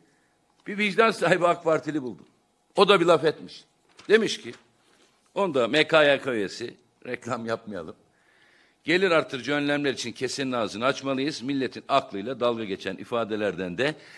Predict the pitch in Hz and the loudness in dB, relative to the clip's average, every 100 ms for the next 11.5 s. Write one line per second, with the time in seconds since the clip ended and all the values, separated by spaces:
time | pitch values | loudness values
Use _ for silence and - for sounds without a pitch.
0 | - - 131 123 135 - 135 110 87 78 | -18 -6 2 4 4 2 0 2 0 -2
1 | 80 147 160 123 95 80 113 131 92 71 | -2 -2 0 -2 0 -2 -4 -6 -10 -10
2 | - - _ _ _ _ _ _ _ _ | -12 -18 _ _ _ _ _ _ _ _
3 | _ _ - _ - _ 160 160 135 110 | _ _ -20 _ -20 _ 6 6 6 4
4 | 107 - 104 95 107 90 85 131 131 117 | 4 4 2 2 0 -2 -2 0 0 0
5 | 127 104 113 117 104 104 95 - 104 113 | -4 -8 -6 -4 -4 -4 -6 -8 -6 -4
6 | 107 101 - 110 101 95 92 82 - _ | -4 -6 -4 -2 0 -2 -4 -6 -10 _
7 | _ _ _ _ - 90 87 85 80 - | _ _ _ _ -14 -8 -8 -8 -10 -10
8 | 92 87 - 101 139 170 151 185 185 - | -6 -6 -4 0 0 0 -2 -8 -8 -12
9 | - 160 139 110 92 - 85 107 165 165 | -14 -12 -4 -2 -4 -8 -8 -4 -4 -6
10 | - _ - - 127 95 - 92 110 - | -14 _ -20 -12 -8 -10 -10 -8 -8 -8
11 | 76 69 120 147 | -16 -8 -8 -8